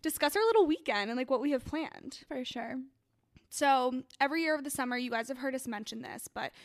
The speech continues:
Speaker 1: we do, like, a little college reunion with a bunch of our good friends from Bentley.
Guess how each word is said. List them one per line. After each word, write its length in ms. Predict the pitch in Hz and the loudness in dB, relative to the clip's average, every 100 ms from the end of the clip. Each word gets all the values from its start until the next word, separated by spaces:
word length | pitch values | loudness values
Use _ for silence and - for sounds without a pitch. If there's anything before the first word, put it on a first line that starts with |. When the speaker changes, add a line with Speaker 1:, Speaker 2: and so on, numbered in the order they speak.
| - _ | -20 _
Speaker 1:
we 100 | 269 | -4
do, 160 | 233 | 0
like, 160 | 269 262 | 0 0
a 60 | 262 | -2
little 200 | 247 240 | -2 -2
college 460 | - 233 226 220 | 0 0 0 -2
reunion 480 | 233 226 214 220 220 | -6 -6 -6 -6 -6
with 140 | 226 | -8
a 40 | 214 | -8
bunch 240 | 214 220 | -8 -8
of 60 | 220 | -6
our 140 | 214 | -6
good 180 | 220 214 | -6 -10
friends 300 | - 208 220 | -8 -10 -10
from 180 | 233 226 | -10 -8
Bentley. 480 | 220 - 226 277 | -8 -8 -8 -8